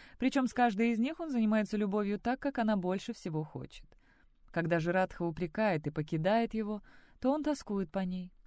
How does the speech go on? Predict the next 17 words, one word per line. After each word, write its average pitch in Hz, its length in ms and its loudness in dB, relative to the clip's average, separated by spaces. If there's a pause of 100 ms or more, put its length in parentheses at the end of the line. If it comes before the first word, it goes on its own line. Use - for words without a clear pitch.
(200)
В - 40 -20
конце 185 300 0
концов 180 400 -2
они 160 180 0
возвращаются 156 720 0
домой, 143 460 -2 (360)
к - 60 -16
сердцам 196 480 0
и 170 40 -4
телам 170 360 0
друг 160 240 -4
друга 202 300 -4
и 185 80 -2
сливаются 208 500 -2
в 190 60 -6
экстатическом 175 680 -4
союзе, 185 680 -2